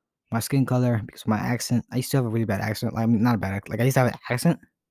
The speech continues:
right? So, it was kinda noticeable. When I first started, like, when I first came here to the United States and I did not speak any English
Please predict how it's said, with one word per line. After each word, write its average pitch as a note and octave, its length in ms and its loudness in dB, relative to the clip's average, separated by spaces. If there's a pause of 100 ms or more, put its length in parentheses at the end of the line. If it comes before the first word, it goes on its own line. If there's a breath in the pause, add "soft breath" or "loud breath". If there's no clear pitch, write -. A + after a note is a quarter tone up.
(720)
right? B2 240 -2
So, A2+ 280 -6 (880 soft breath)
it B2+ 40 -6
was B2 100 -4
kinda A#2 200 0
noticeable. B2 360 0
When C3 120 2
I B2+ 40 4
first D#3 220 2
started, C#3+ 280 0 (260 loud breath)
like, C3+ 80 -2
when C#3+ 100 4
I D3 40 4
first E3 240 4
came D3+ 200 4
here F#3 220 10
to - 40 -12 (300 loud breath)
the C#3+ 60 4
United C#3 200 6
States C#3 300 2
and B2+ 80 4
I C3 40 2
did C3 160 -2
not B2+ 240 4
speak - 320 -6 (180)
any D#3+ 400 6
English F#3+ 380 4